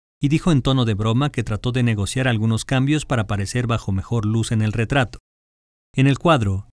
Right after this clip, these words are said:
el primer presidente afroamericano en la historia de Estados Unidos aparece sentado en una silla, con una pose tradicional, vestido de traje pero sin corbata, y rodeado de una exuberante vegetación que cubre la totalidad del lienzo.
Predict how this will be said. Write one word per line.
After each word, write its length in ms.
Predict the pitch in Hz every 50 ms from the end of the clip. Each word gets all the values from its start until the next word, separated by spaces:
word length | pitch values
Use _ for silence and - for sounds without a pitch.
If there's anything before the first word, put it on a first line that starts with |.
| _ _ -
el 140 | 123 123 113
primer 280 | 117 117 113 127 131
presidente 540 | - 156 143 - 135 113 117 123 123 - 135
afroamericano 680 | 123 - 127 113 110 110 107 104 98 - 117 123 131
en 80 | 131 123
la 60 | 113
historia 320 | 107 - - 139 135 139 120
de 60 | 107
Estados 380 | 98 - 113 107 110 107 -
Unidos 440 | 131 135 139 127 101 98 98 - - _ _ _ _ _ _ -
aparece 440 | - 123 - 156 160 165 151 180 165
sentado 460 | - - 120 104 - 139 135 120 110
en 80 | 104 107
una 160 | 107 110 104
silla, 460 | - 156 147 113 101 101 98 95 - _ -
con 140 | - 123 120
una 260 | 139 160 160 143 -
pose 260 | - 123 120 - -
tradicional, 640 | - 110 113 110 113 - - 123 123 120 101 80 - _ _ _ _ _ -
vestido 400 | - 113 104 - 131 123 117 120
de 120 | 110 101 95
traje 400 | - 107 110 110 107 - - 135
pero 180 | - 120 117 110
sin 160 | - 123 113
corbata, 560 | - 127 127 135 135 120 - 107 101 95 - - _ _ _ _ _ -
y 100 | - 143
rodeado 420 | 143 139 131 139 156 160 160 175
de 80 | 151 170
una 140 | 165 165 160
exuberante 580 | - - - 127 107 98 104 110 113 110 127
vegetación 640 | 110 110 - - 127 - 117 101 - - 110 113 123
que 140 | - 127 110
cubre 340 | - - 127 123 117 120 113
la 120 | 110 104
totalidad 520 | - 101 - - 127 120 110 98 104 101 95
del 140 | 104 104
lienzo. 420 | 110 127 139 120 - - - -